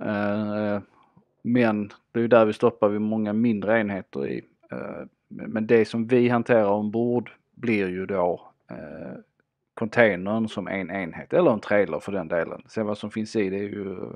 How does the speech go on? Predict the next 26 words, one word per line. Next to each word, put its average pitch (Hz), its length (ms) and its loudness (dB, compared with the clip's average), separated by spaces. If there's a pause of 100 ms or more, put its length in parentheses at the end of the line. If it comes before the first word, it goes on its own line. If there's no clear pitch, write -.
(240)
eh, - 100 -12 (160)
en 113 100 -8
helt 104 240 -8
annan 104 340 -8 (100)
fråga. 95 600 -4 (1160)
Eh, 95 440 -6 (680)
så 147 120 0
det 160 100 6
är 160 280 6 (200)
det 160 180 10
vi 139 120 4
ska 123 440 4 (460)
fokusera 131 580 -2
på 113 260 2
i 120 40 4
enhetslaster. 117 840 0 (320)
Eh, 110 240 -4
i, 123 400 0
tills 127 260 -2
det 120 480 2
kommer 110 320 2
ju, 113 320 4
eh, 107 720 -2 (160)
lastrumsklimatet 110 2000 0
och, - 640 -8
eh, 57 580 -4